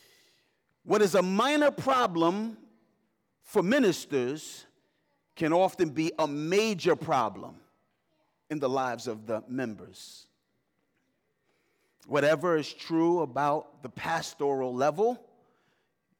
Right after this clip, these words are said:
sometimes is exponentially more true in this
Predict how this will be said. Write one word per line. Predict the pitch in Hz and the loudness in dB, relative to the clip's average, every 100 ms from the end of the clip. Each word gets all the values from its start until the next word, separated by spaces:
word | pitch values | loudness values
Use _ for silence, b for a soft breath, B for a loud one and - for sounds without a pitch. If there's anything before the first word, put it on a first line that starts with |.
| _ _ _ _ | _ _ _ _
sometimes | - 170 151 131 147 135 120 | -8 -4 -4 -4 -6 -6 -8
is | 123 - | -12 -8
exponentially | 147 - - 135 151 139 135 123 117 | -8 -8 -8 -4 -4 -4 -6 -6 -6
more | 117 143 170 156 | -4 -2 -2 -4
true | - 131 107 - _ _ _ _ _ _ _ _ _ _ _ | -8 -10 -10 -10 _ _ _ _ _ _ _ _ _ _ _
in | 123 123 | -10 -8
this | 117 113 - | -8 -8 -10